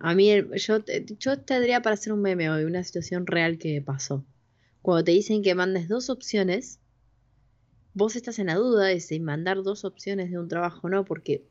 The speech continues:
sabés que si son dos opciones te van a decir, "¿Y si las combinamos? ¿Hacemos esto? ¿Hacemos lo otro?". Entonces casi, casi que mando una opción de un banner que estaba trabajando. Y dije, "No, bueno, voy a mandar las dos opciones".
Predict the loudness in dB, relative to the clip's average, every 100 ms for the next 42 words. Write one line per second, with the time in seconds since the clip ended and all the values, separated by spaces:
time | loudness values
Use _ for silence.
0 | _ -6 -2 -2 -4 0 0 0 -10 -4
1 | -2 0 -2 -4 0 2 0 0 0 2
2 | 2 2 2 2 0 -2 -2 -2 -2 0
3 | 2 4 6 6 6 6 4 2 -4 -6
4 | -6 -4 0 0 0 -6 -8 -6 0 4
5 | 4 4 2 0 -2 _ _ _ _ _
6 | _ -6 -4 0 0 -2 0 -2 -2 -2
7 | 0 2 2 2 0 -2 0 2 2 0
8 | -6 -4 -4 -2 -4 -4 -6 -4 -2 0
9 | 0 0 -2 -2 -6 _ _ -20 _ _
10 | -2 2 2 4 4 4 4 4 4 4
11 | 4 2 0 -4 -8 -8 -8 -12